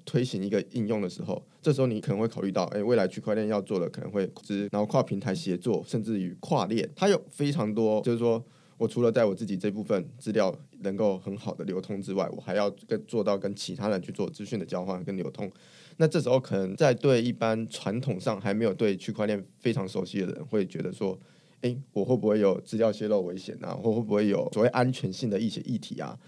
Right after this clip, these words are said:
所以也许有一个区块链的一个平台的时候，我们可以在上面开始做一些小型的实验，例如说从最局部的开始做。那慢慢的，如果政府觉得，“哎，放心一点，我们可以扩大一点，让局跟局之间，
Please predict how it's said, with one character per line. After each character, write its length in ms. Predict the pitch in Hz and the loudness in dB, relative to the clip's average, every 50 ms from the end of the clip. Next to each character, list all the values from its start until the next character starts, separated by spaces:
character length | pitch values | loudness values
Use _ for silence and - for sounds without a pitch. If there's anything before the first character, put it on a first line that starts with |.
| - - - - | -20 -20 -20 -12
所 140 | - - 165 | -2 -2 0
以 100 | 170 165 - | 0 -2 -2
也 180 | - 127 123 160 | 0 2 2 2
许 380 | 190 - - - 117 98 90 - | 0 -2 -4 -4 -4 -4 -4 -2
有 160 | 104 101 107 | -2 0 0
一 40 | 127 | 2
个 260 | 123 127 110 104 113 | 4 4 4 4 2
区 160 | 110 - 135 | 0 -2 -4
块 240 | 131 - - 147 123 | -4 -2 -2 -2 0
链 180 | 123 131 117 107 | 0 0 0 0
的 140 | 101 98 | 0 -2
一 60 | 98 107 | 0 -2
个 80 | 107 | -2
平 200 | 95 - - 95 | -4 -4 -6 -6
台 220 | 98 - - 92 87 | -6 -4 -2 -2 -2
的 80 | 90 | -2
时 140 | - - - | -4 -8 -10
候， 200 | - 101 - - - - _ - _ _ | -8 -6 -6 -6 -8 -14 _ -20 _ _
我 100 | - 107 | -6 -6
们 80 | 101 104 | -4 0
可 120 | - 139 | 0 2
以 40 | 117 | 2
在 120 | 120 120 | 2 2
上 100 | 113 120 | 2 2
面 140 | 113 113 104 | 0 -2 0
开 120 | 98 110 | 0 -2
始 80 | 101 95 | -2 -2
做 160 | 90 113 104 | -2 -2 -2
一 40 | 101 | -2
些 160 | 98 101 98 | -2 -2 -4
小 180 | 90 - - - | -4 -4 -8 -8
型 160 | - - 92 | -8 -10 -10
的 80 | - - | -10 -10
实 200 | - - - - | -10 -10 -6 -4
验， 140 | 101 95 82 139 | -4 -4 -4 -2
例 100 | 107 117 | 0 0
如 80 | 107 | 0
说 160 | 98 104 104 | 2 2 0
从 300 | 104 - 101 92 92 92 85 - _ _ _ - - _ _ - | 0 -2 -4 -6 -6 -10 -12 -16 _ _ _ -20 -20 _ _ -4
最 100 | - 110 | -2 -2
局 160 | - 107 98 | 0 -2 -2
部 140 | 92 107 101 | 0 0 0
的 60 | 92 | 0
开 140 | - 95 95 | 0 -2 -4
始 80 | - - | -6 -6
做。 240 | - 104 - - - - _ _ _ _ _ _ _ _ | -6 -6 -6 -6 -8 -14 _ _ _ _ _ _ _ _
那 120 | - 117 110 | -4 -2 0
慢 140 | 113 113 117 | 0 2 2
慢 160 | 120 110 104 | 2 2 2
的， 120 | 98 95 | 2 0
如 100 | 95 104 | 2 2
果 120 | 113 104 95 | 2 2 0
政 140 | - 113 | 0 -4
府 100 | 95 - | -4 -6
觉 100 | 101 98 | -6 -2
得 140 | 98 101 98 95 - | 0 2 0 2 0
，“哎， 80 | 117 | -2
放 240 | 113 110 131 123 113 | -2 -2 -2 -2 -2
心 180 | 107 - 113 107 | -4 -4 -4 -4
一 40 | 107 | -4
点， 180 | 104 110 - - | -4 -6 -6 -6
我 60 | - 104 | -6 -6
们 100 | 90 92 | -4 -4
可 80 | 101 | -4
以 20 | 92 | -4
扩 280 | - - 143 131 107 101 | -4 0 2 2 4 4
大 240 | 104 107 101 98 | 2 0 0 -2
一 20 | 98 | -2
点， 180 | 92 107 - - - - _ _ _ | -4 -6 -8 -10 -12 -18 _ _ _
让 260 | - 113 113 110 101 90 - - _ | -2 0 0 0 0 -4 -8 -16 _
局 240 | - - 107 104 113 | -12 -6 -4 -4 0
跟 240 | 113 147 135 135 | 2 2 2 2
局 200 | 131 - 107 95 | 0 -2 -4 -4
之 120 | 95 - 117 | -4 -4 -4
间， 220 | 104 113 113 104 | -2 0 -2 -2